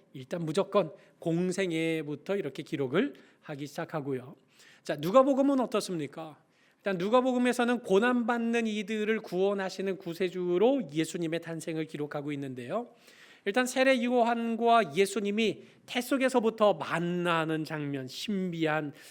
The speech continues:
아, 이런 그 태중에서의 움직임부터 기록을 합니다.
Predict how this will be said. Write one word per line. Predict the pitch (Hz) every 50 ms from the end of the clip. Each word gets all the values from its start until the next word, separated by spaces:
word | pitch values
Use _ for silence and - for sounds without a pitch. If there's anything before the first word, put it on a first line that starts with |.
| - - -
아, | 165 165
이런 | 175 185 160 156 165 160 160 156 151
그 | - 156 147 147 143 143 143 143
태중에서의 | - 196 190 165 165 156 151 147 143 139 - 156 143 139 160 214 277 294 - - - - -
움직임부터 | 165 160 160 175 170 151 160 160 165 147 131 131 - 160
기록을 | 139 - 156 143 131 131 139 135
합니다. | 151 156 143 135 123 - 139 151 -